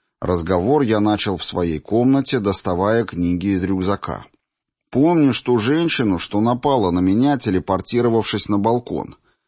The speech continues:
Она умела просачиваться сквозь стены, как я". "Конечно, помню.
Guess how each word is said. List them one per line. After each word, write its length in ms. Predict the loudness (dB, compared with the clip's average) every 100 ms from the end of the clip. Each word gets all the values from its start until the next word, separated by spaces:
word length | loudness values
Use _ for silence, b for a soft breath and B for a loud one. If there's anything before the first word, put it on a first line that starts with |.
| _ -10
Она 360 | -2 0 2 2
умела 420 | 2 2 2 0
просачиваться 880 | 0 -2 0 0 0 0 -2 -2 -6
сквозь 380 | -6 -2 0
стены, 500 | 0 -2 0 0 -2
как 240 | -4 -6 -2
я". 340 | 2 2 0 -6 _ _ _ _
"Конечно, 720 | -8 -4 -2 -2 -4 -4 -6 -6
помню. 520 | -4 -2 -2 -2 -4